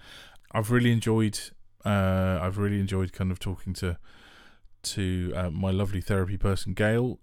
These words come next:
I speak to her most weeks. Sort of, um, she's a, a mum, so we, we, you know, she tends to have school holidays off. But the rest of the time, I, I speak to her on a weekly basis. It's, um, been really interesting. I mean, bits,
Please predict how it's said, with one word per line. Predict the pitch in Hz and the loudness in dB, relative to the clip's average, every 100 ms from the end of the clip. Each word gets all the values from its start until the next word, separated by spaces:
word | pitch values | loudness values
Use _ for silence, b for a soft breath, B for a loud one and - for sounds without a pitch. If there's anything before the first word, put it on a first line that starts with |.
| - - | -14 -10
I | 107 | -6
speak | - 107 101 | -4 -4 0
to | 95 | 0
her | 92 | 0
most | 98 98 101 98 - 104 | 0 0 2 2 0 0
weeks. | 95 - - - - - b b b b b | -2 -4 -10 -16 -16 -20 b b b b b
Sort | - - 85 | -10 -8 -6
of, | 87 | -4
um, | 90 90 85 85 - - | -2 0 0 -4 -8 -14
she's | - - 95 90 | -10 -6 -4 -4
a, | 85 - 87 | -6 -8 -10
a | 90 | -6
mum, | 87 87 87 87 | -4 -2 -2 -4
so | - 90 | -6 -4
we, | 90 90 90 | -4 -6 -8
we, | 101 90 101 | -8 -10 -10
you | - 82 92 | -16 -10 -8
know, | 87 | -8
she | - | -10
tends | 98 90 - | -8 -8 -8
to | 87 - - | -10 -12 -10
have | 95 85 | -8 -8
school | - 87 | -8 -6
holidays | 90 85 85 98 | -4 -4 -4 -2
off. | 95 - - B B B B B - | -4 -4 -10 B B B B B -10
But | 110 | -2
the | 208 | 0
rest | 107 - | 0 -2
of | |
the | - | -4
time, | 92 87 | -2 -2
I, | 90 90 | -4 -4
I | 90 | -6
speak | - 92 | -8 -8
to | - | -6
her | 87 | -6
on | 85 | -4
a | |
weekly | 87 85 - | -6 -6 -8
basis. | - 90 - 98 - - B B B B B | -4 -4 -4 -10 -14 -20 B B B B B
It's, | 120 - 127 | -2 2 4
um, | 117 117 95 | 4 4 0
been | - 120 | 2 4
really | 135 131 123 | 6 6 4
interesting. | 120 110 - 113 104 87 | 2 0 -2 -2 -2 0
I | |
mean, | 110 110 107 | 0 -2 -2
bits, | 127 113 - - - | -2 -2 -6 -10 -10